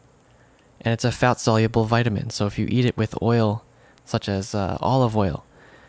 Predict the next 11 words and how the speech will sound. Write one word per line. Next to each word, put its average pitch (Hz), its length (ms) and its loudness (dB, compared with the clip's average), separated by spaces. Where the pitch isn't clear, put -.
you'll, 120 320 0
you'll 127 180 4
increase 127 360 2
the 123 100 2
absorption. 98 580 0
What 120 140 2
does 123 100 2
vitamin 127 320 2
K 127 200 0
do? 135 320 2
It - 340 -4